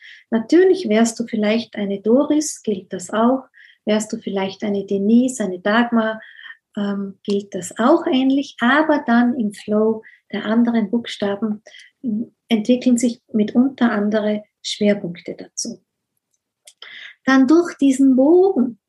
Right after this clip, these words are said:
alles was Bogen hat, bringt gleichzeitig auch eine Weichheit mit. Ja, also Daniela bringt Aufrichtigkeit, Bedürfnis nach Raum,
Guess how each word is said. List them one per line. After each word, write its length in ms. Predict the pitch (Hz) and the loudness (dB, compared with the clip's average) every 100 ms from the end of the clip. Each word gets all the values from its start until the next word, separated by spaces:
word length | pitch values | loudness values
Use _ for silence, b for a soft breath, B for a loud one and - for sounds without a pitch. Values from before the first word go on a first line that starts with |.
| - | -2
alles 360 | 285 320 320 | 2 2 2
was 220 | 277 254 | -2 -4
Bogen 480 | - 240 277 302 311 | -2 0 2 0 -2
hat, 160 | 302 285 - | -6 -8 -8
bringt 280 | 247 262 - | -6 -6 -2
gleichzeitig 720 | 233 233 - 240 226 240 220 | 0 0 0 -2 0 -2 -2
auch 180 | 214 214 B B B B _ | -6 -6 B B B B _
eine 200 | 202 202 180 | -4 -4 -4
Weichheit 720 | 185 220 233 233 - 196 - _ | 0 4 4 0 -8 -12 -14 _
mit. 240 | 175 175 _ | -14 -14 _
Ja, 140 | 233 | -2
also 280 | 269 247 240 233 B B _ | -2 0 -2 -4 B B _
Daniela 480 | 214 220 269 349 339 | -2 2 4 4 2
bringt 380 | 226 190 175 | -2 -6 -4
Aufrichtigkeit, 1000 | 247 311 320 330 - 311 - - 254 247 - | 0 2 2 0 -2 -10 -10 -6 -4 -4 -8
Bedürfnis 640 | 208 220 233 233 220 214 | -6 0 0 0 -8 -8
nach 160 | 190 175 _ | -14 -18 _
Raum, 440 | 190 196 220 262 | -6 -2 0 0